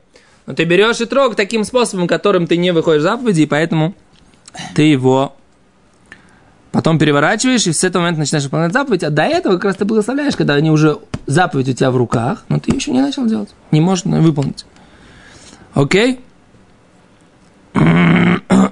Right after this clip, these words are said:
Тот предлагает еще один вариант, что даже если он имеет в виду, он взял их как обычно, но он имеет в виду не выполнять заповедь. Не выполняет. Имеет в виду, что пока я не скажу броху, я заповедь не выполняю. Самое с-, самое непонятное, самое странное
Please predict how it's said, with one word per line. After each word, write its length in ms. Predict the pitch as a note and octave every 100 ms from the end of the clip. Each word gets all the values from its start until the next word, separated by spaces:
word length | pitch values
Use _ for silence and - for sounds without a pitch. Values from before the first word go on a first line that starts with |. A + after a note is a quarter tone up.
| - F#3 E3 C#3 - _ _ _ _ _ _ _ _ _ - _ - - - -
Тот 180 | G3 F3+
предлагает 340 | G3 F#3 F3+
еще 140 | F3 G3
один 160 | D#3+
вариант, 380 | C3+ C#3 G3 A#3 -
что 200 | - D#3
даже 180 | F#3+
если 140 | F#3+ F3+
он 120 | F3
имеет 440 | E3 G#3+ B3+ G#3+
в 40 | E3+
виду, 380 | D#3+ F3 G3+ A#3+
он 140 | E3
взял 280 | D3 G#3 A3
их 80 | E3
как 160 | F3
обычно, 500 | D#3+ D3 C#3 C#3 F3
но 220 | G3 E3+ E3+
он 140 | F3+
имеет 320 | F#3+ A#3+ B3+
в 40 | G#3+
виду 160 | A3
не 120 | B3 G3+
выполнять 360 | F#3 F#3 F3
заповедь. 420 | D3 B2+ - - -
Не 180 | E3+ G#3+
выполняет. 440 | G3 - C#3+ D#3
Имеет 260 | A#3 D4+ D#4
в 20 |
виду, 240 | C4 G3 A#3 - - - - -
что 120 | - D3+
пока 300 | F#3+ G3 B3+
я 300 | G3+ G#3 F#3+
не 100 | E3+
скажу 300 | - F#3 G#3
броху, 280 | C4+ D4+ A#3
я 120 | G3+
заповедь 280 | G#3 F#3 F3+
не 80 |
выполняю. 360 | E3 D#3+ C#3+ C3
Самое 240 | G3 G3
с-, 120 | E3+ -
самое 340 | - F#3+ F3+
непонятное, 460 | E3+ F3 E3+ C#3+ G#3
самое 200 | E3 D#3+
странное 460 | - D#3 C3+ B2+